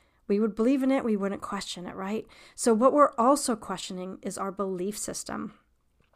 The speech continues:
and everything we believe and know to be true and w-, about what other people think, right? It's, it's multi-layered and it's in our collective consciousness.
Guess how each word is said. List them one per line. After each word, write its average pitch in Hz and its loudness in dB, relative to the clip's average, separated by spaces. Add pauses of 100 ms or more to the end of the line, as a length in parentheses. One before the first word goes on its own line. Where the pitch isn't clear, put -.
(160)
and 208 -6
everything 220 -2
we 202 2
believe 190 -2
and 190 -4
know 185 -2
to 175 -4
be 175 -10
true 185 -4 (320)
and 202 -2
w-, 202 -8
about 196 0
what 208 -2
other 202 -2
people - -8
think, - -10
right? 196 -6
It's, - -10
it's 202 -10
multi-layered 202 -4
and 190 -8
it's - -8
in 214 -2
our 202 -2
collective 190 -8
consciousness. - -14